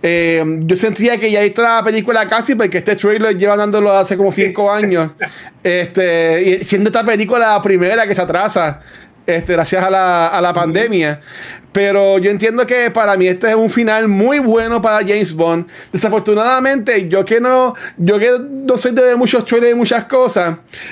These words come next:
Speaker 1: yo creo que este, este, ya, ya lo había contado aquí. Yo está, yo me pongo, cuando estoy en casa haciendo cosas, pongo en la, en la iPad corriendo YouTube. Vide-, este, videos, que son podcasts y lo que sea. Y en uno que tu-, que tiró,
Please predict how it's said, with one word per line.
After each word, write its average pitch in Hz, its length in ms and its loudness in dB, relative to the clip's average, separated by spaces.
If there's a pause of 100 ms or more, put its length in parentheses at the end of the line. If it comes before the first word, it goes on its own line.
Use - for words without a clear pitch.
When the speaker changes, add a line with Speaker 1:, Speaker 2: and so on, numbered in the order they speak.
(140)
Speaker 1:
yo 185 600 2
creo 208 120 0
que 220 100 2
este, 214 160 0
este, 226 220 -2
ya, 208 100 2
ya 214 80 2
lo 220 60 2
había 220 140 2
contado 220 340 0
aquí. 208 540 0
Yo 165 100 0
está, 180 180 -2
yo 185 580 2
me 226 60 0
pongo, 214 260 -2
cuando 202 120 0
estoy 175 160 0
en 208 100 2
casa 220 220 -2
haciendo 220 280 -2
cosas, 196 440 -2 (480)
pongo 185 280 0
en 226 60 0
la, 233 120 0
en 226 80 -2
la 226 180 2
iPad 233 180 0
corriendo 196 360 0
YouTube. 180 500 0 (600)
Vide-, 165 320 2
este, 180 220 0
videos, 185 560 2
que 175 100 0
son 180 220 -4
podcasts 226 380 -2
y 226 40 -6
lo 220 80 2
que 220 120 0
sea. 202 360 0 (440)
Y 190 100 2
en 185 100 2
uno 196 200 2
que 226 160 0
tu-, 240 260 -4
que 226 160 -2
tiró, 233 640 2